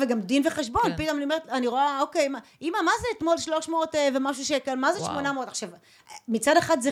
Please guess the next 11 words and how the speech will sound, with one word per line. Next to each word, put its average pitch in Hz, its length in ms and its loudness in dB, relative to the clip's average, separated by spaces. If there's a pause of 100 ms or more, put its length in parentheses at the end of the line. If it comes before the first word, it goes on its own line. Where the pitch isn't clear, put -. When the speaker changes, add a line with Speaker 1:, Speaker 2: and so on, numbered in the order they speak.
Speaker 1:
זה 214 160 -4
חיוני, 240 580 -2 (300)
כי 233 140 2
עדיין 247 320 2
היו 294 180 2
עקיצות 277 460 -2
כל 254 240 0
הזמן 247 260 -2
לאורך, 240 280 0
לאורך 233 340 0
השנים, 254 420 0